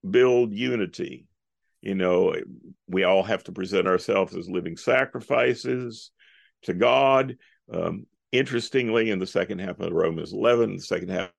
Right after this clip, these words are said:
of Romans, uh, twelve and thirteen, he presents an ethic that shows that he knows portions of the Sermon on the Mount. He's going to offer the same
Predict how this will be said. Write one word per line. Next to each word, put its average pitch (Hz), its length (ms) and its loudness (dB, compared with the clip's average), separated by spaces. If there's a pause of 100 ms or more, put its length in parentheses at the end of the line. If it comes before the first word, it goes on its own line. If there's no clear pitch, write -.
(220)
of - 180 -12
Romans, 82 460 -8 (180)
uh, 85 200 0
twelve 127 460 2 (380)
and 80 160 -10
thirteen, 131 720 0 (440)
he 135 120 0
presents 131 460 0
an 123 120 0
ethic 180 380 0 (380)
that - 160 -4
shows 110 640 2
that 110 160 -4
he 139 160 -4
knows 123 600 0 (400)
portions 110 380 -4
of - 100 -12
the - 60 -14
Sermon 104 360 -4
on 98 100 -4
the 98 60 -4
Mount. 117 320 -8 (880)
He's 127 160 -2
going 117 300 2
to 92 400 2
offer 107 320 0
the 98 100 -4
same 120 600 -2